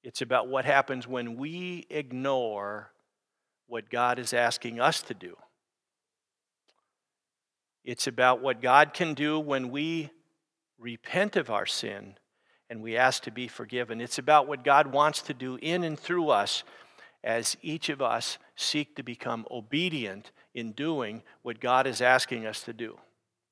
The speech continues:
Now, here we are. What, what is this? November twenty-fourth, two thousand nineteen. Jonah lived in the eighth century B C, so that would have been twenty-eight hundred years ago.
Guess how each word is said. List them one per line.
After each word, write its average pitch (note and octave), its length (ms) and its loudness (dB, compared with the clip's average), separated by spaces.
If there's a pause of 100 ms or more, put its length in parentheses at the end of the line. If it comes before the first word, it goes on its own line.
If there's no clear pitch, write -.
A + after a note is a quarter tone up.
(1800)
Now, C#3 120 2
here F3 160 8
we F#3+ 160 4
are. C3 240 8
What, C3+ 260 -2
what C#3+ 180 0
is A#2+ 120 -2
this? A#2 180 -6
November C#3+ 680 0
twenty-fourth, C3+ 840 -4
two - 140 -10
thousand A#2+ 460 0
nineteen. A2 560 -6 (1400)
Jonah C#3+ 420 2
lived B2+ 360 -2
in A#2+ 140 -6
the A#2 200 -8
eighth C3+ 140 -2
century C3 440 -2
B A#2+ 240 -6
C, C3 240 -2
so B2 160 -2
that B2 180 4
would C3+ 120 -6
have A#2 100 -6
been A#2 140 -6
twenty-eight C3+ 560 -2
hundred A#2+ 300 -6
years A#2+ 320 -8
ago. G2+ 380 -8